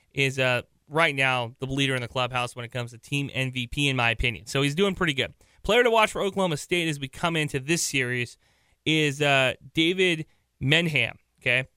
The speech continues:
The senior, David Menham, eighth in the conference in hits with thirty-eight.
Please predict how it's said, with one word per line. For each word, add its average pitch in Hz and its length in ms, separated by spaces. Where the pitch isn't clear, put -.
The 120 100
senior, 196 540
David 180 220
Menham, 156 400
eighth 240 260
in 277 80
the 240 80
conference 185 480
in 151 100
hits 147 240
with 131 120
thirty-eight. 127 800